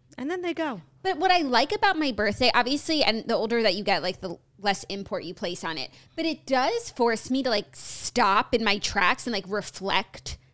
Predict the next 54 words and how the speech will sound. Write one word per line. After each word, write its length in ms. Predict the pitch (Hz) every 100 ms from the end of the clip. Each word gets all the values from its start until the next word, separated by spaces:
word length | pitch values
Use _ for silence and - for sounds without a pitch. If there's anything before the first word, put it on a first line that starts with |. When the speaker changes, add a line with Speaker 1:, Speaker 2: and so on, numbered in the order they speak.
| _
Speaker 2:
on 140 | 214
my 140 | 220 185
life. 520 | 180 143 220 320 - - - -
And 120 | 262
especially, 420 | 277 - 269 339
like, 160 | 330 -
throughout 260 | 269 240
the 80 | 233
day, 200 | 226 190
I 40 | 196
keep 220 | - 269
having 220 | 294 277
to 80 | 269
be 80 | 285
like, 140 | 285
"Oh, 100 | 392 480
it's 160 | -
my 120 | 349
birthday. 420 | 349 453 508 214 180
Like, 160 | 208
let 180 | 220 285
me 180 | 349 370
be 280 | - 254 262 -
present." 580 | - 226 185 - - - - -
So 160 | - 359
that 200 | 349 349
was 180 | 494 277
very 360 | 247 220 220
nice, 440 | 208 196 180 240 254
a 40 |
constant 360 | 220 196 202 185
reminder. 240 | 170 196
I 60 | 208
couldn't 240 | 247 247
do 100 | 208
that 160 | 202 -
every 280 | 277 330 240
day, 220 | 202 196
but 260 | 202 202 -
it 80 |
was 160 | 262 247
really 200 | 302 294
nice 280 | 269 233 -
to 60 | 196
do 140 | 220
it 80 | 202
yesterday 440 | 185 180 196 180
and 100 | 180
just 180 | 190 -
to 120 | 220 - - -
pause 380 | - 294 294 269
and 120 | 262
be 140 | 247 262
like, 240 | 247 247